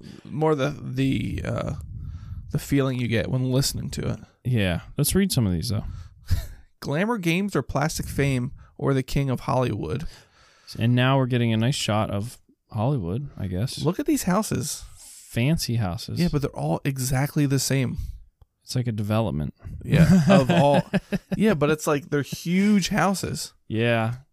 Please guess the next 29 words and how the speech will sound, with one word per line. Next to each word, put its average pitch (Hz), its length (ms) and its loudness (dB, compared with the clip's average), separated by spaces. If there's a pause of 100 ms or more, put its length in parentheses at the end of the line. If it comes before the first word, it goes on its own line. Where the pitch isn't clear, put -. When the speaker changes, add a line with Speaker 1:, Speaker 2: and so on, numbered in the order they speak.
(180)
Speaker 1:
It's - 180 -2
Speaker 2:
With 139 220 4
Speaker 1:
like, - 20 -2
uh, 131 240 4
Speaker 2:
three 143 380 2
car 139 340 2
garages 123 960 2
and 95 160 2
Speaker 1:
I - 20 2
think 139 140 4
I - 40 2
saw 139 200 0
this 131 160 0
on 123 180 0
Weeds. 123 400 0
Did - 160 -4
you 147 80 2
ever 143 100 0
watch 151 160 2
the 156 60 -2
show 156 200 4
Weeds? 165 540 0 (180)
Speaker 2:
No. 120 340 0 (800)
Speaker 1:
That - 60 -6
was 117 80 2
a 123 40 0
good 123 140 -2
show. - 280 -4 (640)
Speaker 2:
Was? 113 480 0